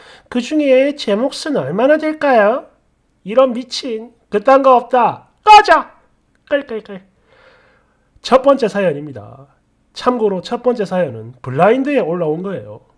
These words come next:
원제, 형님들은 나중에 친자 확인 꼭 하세요.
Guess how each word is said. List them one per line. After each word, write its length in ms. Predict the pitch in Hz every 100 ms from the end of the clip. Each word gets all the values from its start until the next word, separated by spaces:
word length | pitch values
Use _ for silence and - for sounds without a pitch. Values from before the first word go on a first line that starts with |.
| _
원제, 420 | 135 175 131 - _ _ _ _ _ _ _
형님들은 840 | 202 226 214 156 165 175 120 110 _ _ _
나중에 440 | 123 139 202 208 190
친자 420 | - 190 202 208
확인 320 | 208 202 196
꼭 240 | 214 220
하세요. 460 | 208 202 208 135 143